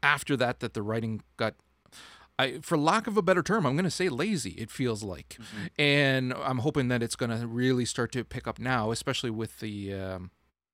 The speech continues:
Speaker 1: I'm, I'm hoping he's gonna start ramping up so that, again, he's gonna get the attention for February when the, uh, the series, the next season launches, uh,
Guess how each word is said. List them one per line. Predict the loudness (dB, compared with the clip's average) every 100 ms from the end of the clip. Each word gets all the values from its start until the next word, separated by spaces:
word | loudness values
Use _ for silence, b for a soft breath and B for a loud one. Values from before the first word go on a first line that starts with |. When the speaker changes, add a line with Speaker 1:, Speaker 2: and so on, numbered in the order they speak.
| -2
Speaker 1:
I'm, | 0
I'm | -2 -2
hoping | 0 0
he's | -2
gonna | -2 -4
start | -2 -2
ramping | -2 -4 -4
up | -6
so | -4 -4
that, | -4 -6 -8
again, | -6 -4 -4
he's | -4 -6 -8 B B B -6
gonna | -4
get | -2 -4
the | -4
attention | -4 -6 -6
for | -6
February | -2 -2 -2 -4 -4
when | -6 -8
the, | -8 -8 -8 -8
uh, | -8 -10
the | -10
series, | -8 -6 -6 -6 -8 -12 -14 -10
the | -8
next | -6 -6
season | -4 -4 -4
launches, | -4 -4 -4 -6
uh, | -8